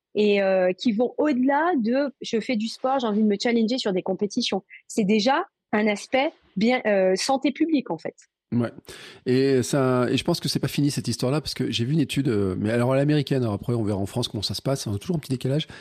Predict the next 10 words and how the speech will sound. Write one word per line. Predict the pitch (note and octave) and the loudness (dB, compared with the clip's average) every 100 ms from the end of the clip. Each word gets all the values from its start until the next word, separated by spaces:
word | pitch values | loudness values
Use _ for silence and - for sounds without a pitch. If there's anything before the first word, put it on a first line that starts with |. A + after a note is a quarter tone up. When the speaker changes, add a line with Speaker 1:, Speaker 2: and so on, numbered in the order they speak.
| - - - | -20 -20 -18
Speaker 2:
qui | - | -2
montre | C3+ D3 | 0 2
que | - | 2
la | C3+ B2 A#2 A#2 | 4 4 4 2
génération | A#2+ E3 D#3 C#3+ | 2 0 0 0
Z, | A#2 C#3 F3 - - | 2 2 0 -6 -12
c'est | - B2 | -6 -2
son | B2+ B2+ | 0 2
avant-dernière | D#3+ E3 D#3 D3+ | 2 2 4 2
préoccupation, | - C#3 C3 C3 - C3 | 0 -4 -2 -2 0 -4